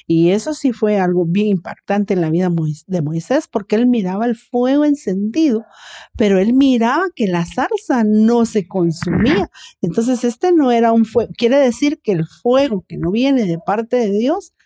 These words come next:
va a quemar, va a destruir. Pero el fuego que viene de parte de Dios,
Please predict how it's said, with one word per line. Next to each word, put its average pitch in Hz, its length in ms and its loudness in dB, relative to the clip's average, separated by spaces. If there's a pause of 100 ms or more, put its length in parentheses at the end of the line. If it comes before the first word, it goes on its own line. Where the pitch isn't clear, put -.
(280)
va 165 240 -2
a 160 100 -8
quemar, 165 480 -4 (420)
va 165 440 0
a 151 40 -6
destruir. 156 880 -4 (420)
Pero 269 320 2
el 302 100 0
fuego 254 440 -2
que 156 120 -2
viene 165 260 0
de 247 80 0
parte 233 380 -4
de 277 200 2
Dios, 277 340 -2